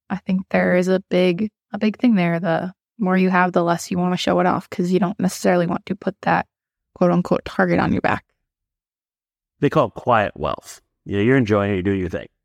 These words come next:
Speaker 2: Now, the opposite of this is, if you go on a trip and you don't post it on Instagram, did you even go? <laughs>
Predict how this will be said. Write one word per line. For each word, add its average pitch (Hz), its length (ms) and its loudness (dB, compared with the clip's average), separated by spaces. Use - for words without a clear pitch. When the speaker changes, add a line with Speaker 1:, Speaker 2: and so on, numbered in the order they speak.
Speaker 2:
Now, 147 260 0
the 120 340 0
opposite 131 380 0
of 107 80 0
this 104 180 -2
is, 98 200 -2
if 127 140 -2
you 120 60 -4
go 151 180 2
on 190 80 2
a 180 60 2
trip 139 320 -2
and 117 120 -2
you 107 60 -2
don't 131 240 0
post 135 260 -2
it 127 60 -4
on 120 100 0
Instagram, 98 500 -4
did 104 160 -4
you 113 80 0
even 95 200 -2
go? 87 280 -4
<laughs> - 60 -20